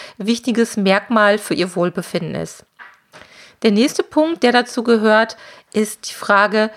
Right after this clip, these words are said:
streckt sich die Katze regelmäßig? Also das, was wir so als, ähm, ja, gemütliches Rekeln auch von uns Menschen kennen,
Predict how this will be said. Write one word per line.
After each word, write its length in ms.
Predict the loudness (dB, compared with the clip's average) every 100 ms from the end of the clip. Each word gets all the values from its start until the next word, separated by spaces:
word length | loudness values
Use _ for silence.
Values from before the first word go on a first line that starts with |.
| -18 _
streckt 440 | -12 -2 0 0 -2
sich 100 | -4
die 160 | -4
Katze 380 | -4 -4 -4 -4
regelmäßig? 720 | -4 -6 -8 -8 -8 -10 -8
Also 140 | -6 0
das, 280 | 0 0 -2
was 160 | -2
wir 160 | 0 0
so 140 | 2
als, 520 | 2 2 2 -2 -10 -6
ähm, 400 | -4 -4 -6 -8 -14 -20 -14 0
ja, 260 | 2 2 -2 -4
gemütliches 880 | 0 4 4 4 0 -4 -8 -4 2
Rekeln 400 | 2 2 0 0
auch 160 | -2
von 240 | 0 -2 -2
uns 260 | -4 -2
Menschen 460 | 0 0 0 -6 -6
kennen, 340 | -2 0 -2